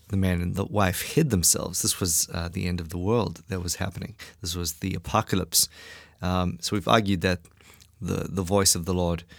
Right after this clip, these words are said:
uh, or the sound of the Lord, same expression, need to be understood in a certain light in a biblical theological framework.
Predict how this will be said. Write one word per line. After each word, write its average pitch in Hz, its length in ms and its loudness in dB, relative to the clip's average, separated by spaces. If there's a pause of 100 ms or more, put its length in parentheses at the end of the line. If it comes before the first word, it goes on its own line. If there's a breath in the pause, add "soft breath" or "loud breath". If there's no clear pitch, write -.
(500 loud breath)
uh, 82 120 -2
or 90 180 -4
the 90 80 -6
sound 95 360 4
of 82 120 -4
the 87 100 -4
Lord, 85 220 -2
same 85 360 0
expression, 85 600 -6 (960)
need 98 180 2
to - 80 -4
be 104 80 2
understood 92 380 2
in 92 80 2
a 90 40 0
certain 90 320 0
light 95 300 2
in 95 80 -4
a 90 60 -2
biblical 92 400 -4
theological 92 500 2
framework. 110 680 2